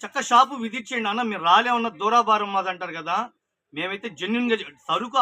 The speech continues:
అవసరం ఉంటే, డబ్బులు రెడీగా ఉంటేనే, డబ్బులు చూసుకొని మాకు ఫోన్ చేయండి. ఏ చీరన్నా రెండు వందల యాభై. ఈ ఫ్యాబ్రిక్ మెత్తడి చీర, ఇది చాలా స్మూత్‌గా ఉంటది, కానీ క్వాలిటీ అయితే సూపర్. ఎన్ని వాసనగా బాక్సులు వస్తాయండి. మేము బాక్సులు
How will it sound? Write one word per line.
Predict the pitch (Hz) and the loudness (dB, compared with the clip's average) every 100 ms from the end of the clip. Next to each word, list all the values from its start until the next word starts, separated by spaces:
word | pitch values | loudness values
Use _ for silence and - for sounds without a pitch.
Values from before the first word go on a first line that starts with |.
| 208 | 4
అవసరం | 226 233 226 202 | 2 -2 -4 -6
ఉంటే, | 196 208 151 | -6 -6 -4
డబ్బులు | 156 190 208 | -6 -4 -4
రెడీగా | 170 190 220 202 | -4 -2 2 0
ఉంటేనే, | 175 185 196 190 190 131 _ _ _ | 0 -8 -6 -6 -8 -10 _ _ _
డబ్బులు | 143 156 220 - | -10 -8 -12 -12
చూసుకొని | 220 - 226 226 233 | -18 -10 -6 -2 0
మాకు | 180 - | 0 -2
ఫోన్ | 175 190 | -12 -12
చేయండి. | 190 170 143 123 _ _ _ 139 | -10 -8 -10 -16 _ _ _ -8
ఏ | 190 214 | -6 -6
చీరన్నా | 214 208 220 240 | -6 -4 -2 -2
రెండు | 180 185 | -4 -8
వందల | 185 175 | -2 0
యాభై. | 160 170 160 _ _ - | 0 -4 -12 _ _ -20
ఈ | 151 | -6
ఫ్యాబ్రిక్ | 170 190 202 214 214 185 185 190 190 139 | 2 2 2 -4 -8 -8 -6 -4 -6 -8
మెత్తడి | 151 - _ _ - 233 220 | -10 -10 _ _ -6 -6 -6
చీర, | 180 190 175 | -6 -4 -6
ఇది | 135 _ _ _ _ _ _ _ _ _ | -8 _ _ _ _ _ _ _ _ _
చాలా | 165 208 233 | -2 0 0
స్మూత్‌గా | 233 247 - 233 226 | -4 -10 0 4 4
ఉంటది, | 202 190 247 226 | 2 -6 -8 -8
కానీ | 190 214 - | -8 -6 0
క్వాలిటీ | 196 208 208 | 2 2 -2
అయితే | 233 - | -6 -14
సూపర్. | 185 165 175 165 | -14 -14 -12 -8
ఎన్ని | 208 220 | -2 4
వాసనగా | 196 202 240 240 165 | 4 4 0 2 6
బాక్సులు | 214 - 254 220 | 4 4 0 0
వస్తాయండి. | - 190 175 165 254 302 _ _ _ - | 0 -4 -6 -6 -6 -8 _ _ _ -14
మేము | 147 139 143 | -12 0 2
బాక్సులు | 196 - 226 | 2 0 0